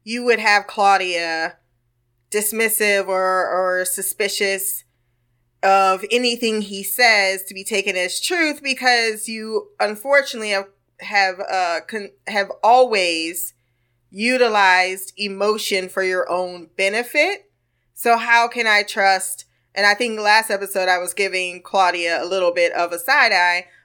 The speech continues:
only because, though, I know, <laughs> but the show could change it, but, eh. <laughs> I know that that's correct. But certainly the character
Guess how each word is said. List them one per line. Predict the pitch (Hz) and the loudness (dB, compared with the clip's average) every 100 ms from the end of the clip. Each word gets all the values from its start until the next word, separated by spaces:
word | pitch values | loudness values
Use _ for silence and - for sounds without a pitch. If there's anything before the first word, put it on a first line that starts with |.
| - | 0
only | 381 381 | 2 2
because, | 302 262 233 208 196 196 | -2 0 2 2 2 -2
though, | 202 196 185 175 170 175 _ _ _ _ - | 2 2 4 2 -2 -6 _ _ _ _ -2
I | 185 | 0
know, | 185 220 180 160 202 254 | 2 2 2 2 -2 -4
<laughs> | - - - _ _ _ _ _ _ - - | -14 -16 -18 _ _ _ _ _ _ -8 -2
but | 466 415 | 0 2
the | 392 | 2
show | 381 311 | 4 2
could | 320 - | 2 0
change | 254 202 196 | 0 0 -2
it, | 202 202 | -2 2
but, | 185 175 - | 0 -2 -8
eh. | 233 196 185 175 170 _ - - - | -8 -6 -10 -14 _ _ -20 -10 -2
<laughs> | 285 - 254 - - - - | -2 -2 -10 -10 -12 -10 -2
I | 233 233 | 2 2
know | 226 247 | 4 4
that | 240 226 | 4 2
that's | 214 196 - | 2 0 -2
correct. | 214 190 175 165 - - _ _ _ _ _ _ _ _ | -6 -2 0 0 -2 -10 _ _ _ _ _ _ _ _
But | - 220 | 0 2
certainly | 277 254 233 226 | 4 2 2 -2
the | 214 | -2
character | 214 269 262 240 220 185 180 180 - | 0 4 4 4 2 2 2 -2 -8